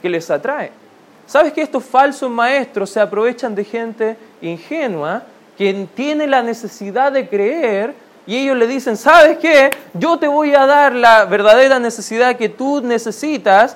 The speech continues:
pero al final van a ese pozo y está sin agua. Le va a decir, "Mira, todo lo que estamos haciendo, mucho ruido",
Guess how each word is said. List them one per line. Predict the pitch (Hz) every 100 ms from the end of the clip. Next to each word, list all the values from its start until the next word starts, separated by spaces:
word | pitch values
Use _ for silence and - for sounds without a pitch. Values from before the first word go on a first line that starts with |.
| - _ _
pero | 196
al | 190
final | 190 226 254 247
van | 262 262
a | 254
ese | 254 208
pozo | 233 311 -
y | 202
está | 233 233
sin | 202 220
agua. | 349 196 117 - _ _ _ _
Le | 196 262
va | 294
a |
decir, | 277 294 262
"Mira, | 349 339 220 - - _
todo | 339 349 320
lo | 294 240
que |
estamos | 247 320 311 302 294
haciendo, | - - 359 302 196 147 120 175
mucho | 330 370 - 285
ruido", | 277 415 349 170 120